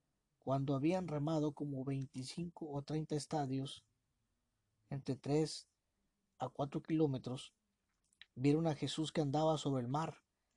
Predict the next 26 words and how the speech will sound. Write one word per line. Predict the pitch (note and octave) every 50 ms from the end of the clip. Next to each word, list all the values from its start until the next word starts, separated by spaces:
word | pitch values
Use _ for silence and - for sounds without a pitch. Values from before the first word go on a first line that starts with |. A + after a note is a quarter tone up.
| _ _ _ _ -
y | - B2+ B2+
se | C3+
acercaba | B2+ - - C3 B2 - - D3 D#3 D#3+ D#3+ - -
a | - D3+
la | C3+ B2+
barca | C#3+ D#3+ E3 C#3 - - C#3+ D3 C#3+ - _ _ _ _ _ _ -
y | - C#3
tuvieron | - - C#3 B2+ C3 C#3 C#3+ C#3+ C#3+ C3+
miedo. | C3+ C3+ B2+ B2 A#2+ C3 - - _ _ _ _ _ _ _ _ _ _ _ _ _ _ _ _ _ _ _ _ _ _ _ -
Mas | - B2 B2 B2 - - -
él | C#3+ D3 D3
les | D3 C#3 C3
dijo: | C#3+ D#3+ D3+ - - B2+ A#2 - _ _ _ _ _ _ _ _ _ _ -
"Yo | - B2 C#3 C#3
soy, | C3+ - D3 D3+ E3 D#3 C#3 - - _ _ _ _ _ _ _ _ _ _ _ _ _ _ -
no | - C#3 C3+
temáis". | - - C#3 C3+ B2+ A#2+ A#2+ A2+ - - - _ _ _ _ _ _ _ _ _ _ _ _ _ _ _ _ _ _ -
Ellos | C#3 C#3+ D#3 D#3+ - F3
entonces | D3+ C#3+ - D#3+ D#3 D3 C#3+ - D#3+ C#3+ -
con | - C3+ C3+ B2+
gusto | C3+ D3 D3+ D3+ _ - D3+ D3+
le | D3 C#3+ C3
recibieron | C3 C3 B2+ - B2+ B2 B2+ D3 D3+ D#3+ D#3 D3
en | C#3 C3+
la | B2+ A#2+
barca, | C3+ C#3+ C#3 C3 - B2 B2 C3+ -